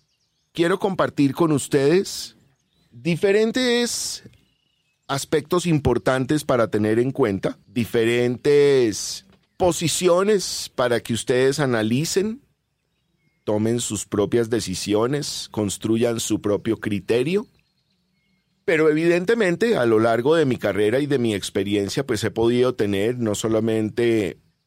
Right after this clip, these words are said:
múltiples ocasiones de machos y hembras, sino que he podido vincularme a esta decisión en muchas familias para ayudarles a que este camino sea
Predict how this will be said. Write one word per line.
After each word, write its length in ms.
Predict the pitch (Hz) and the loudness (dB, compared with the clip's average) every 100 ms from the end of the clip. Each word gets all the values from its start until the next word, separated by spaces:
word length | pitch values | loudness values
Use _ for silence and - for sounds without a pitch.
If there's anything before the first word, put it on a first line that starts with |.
| _ _ - | _ _ -4
múltiples 680 | 110 113 104 120 123 101 95 | 0 0 -2 -4 -2 -2 -4
ocasiones 680 | - 87 - 113 170 117 | -4 -4 0 0 0 -2
de 140 | 87 87 | -4 -4
machos 420 | 92 92 123 - | -4 -4 -6 -2
y 100 | 139 | -2
hembras, 460 | 107 98 135 - - _ _ _ _ _ | 0 -2 -4 -6 -16 _ _ _ _ _
sino 340 | - 160 151 | -6 -2 0
que 220 | 143 151 147 | 0 2 2
he 60 | |
podido 600 | 143 170 175 180 180 175 | 2 0 2 2 2 2
vincularme 800 | 151 160 147 123 113 151 175 113 | 0 -2 -2 0 0 2 0 -2
a 80 | 101 | -2
esta 260 | 101 - 131 | -2 -2 0
decisión 680 | 135 117 95 - 113 117 120 | 0 -2 -4 0 0 0 0
en 320 | 120 113 - _ - | -2 -4 -10 _ -6
muchas 480 | 110 151 160 139 - | -2 0 0 -4 -2
familias 720 | 101 98 107 139 185 - - _ _ _ _ _ _ _ _ _ _ | -2 0 -2 -2 -4 -8 -16 _ _ _ _ _ _ _ _ _ _
para 380 | - 120 117 117 | -4 0 0 0
ayudarles 840 | 113 110 113 123 170 160 98 - | 0 0 2 2 2 0 -4 -4
a 60 | 90 | -6
que 260 | - 101 104 | -2 0 0
este 220 | - 135 | -2 -4
camino 800 | - 95 104 104 113 120 120 - _ _ _ _ - | -2 -2 -2 -2 -2 0 -2 -6 _ _ _ _ -14
sea 640 | - 110 101 107 113 98 | -6 0 2 2 0 -4